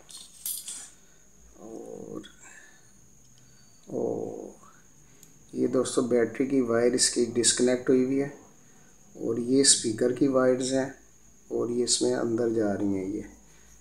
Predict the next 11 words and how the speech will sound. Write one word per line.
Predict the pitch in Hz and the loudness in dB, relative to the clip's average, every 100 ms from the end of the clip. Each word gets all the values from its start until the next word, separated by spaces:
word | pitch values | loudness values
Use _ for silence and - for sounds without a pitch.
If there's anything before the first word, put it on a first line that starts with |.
| - | -14
ये | - | -10
पूरा | 123 127 123 127 | -4 0 0 0
पैक | 127 127 127 | 2 2 4
है | 147 | 2
इसमें। | 139 - 147 139 - - - - - - - - - - - - - - - - 110 | 2 -2 -4 -8 -14 -20 -20 -20 -20 -20 -20 -20 -20 -20 -20 -20 -20 -20 -20 -12 -4
और | 104 104 98 98 - - - - - - - | -2 -2 -2 -4 -8 -12 -16 -20 -20 -16 0
दोस्तों, | 131 123 156 | 0 4 4
ये | 135 143 | 10 10
इसका | 147 - 139 135 131 131 | 10 8 6 8 6 4
पीसीबी | 123 - 143 160 | 2 4 8 10
है, | 160 | 10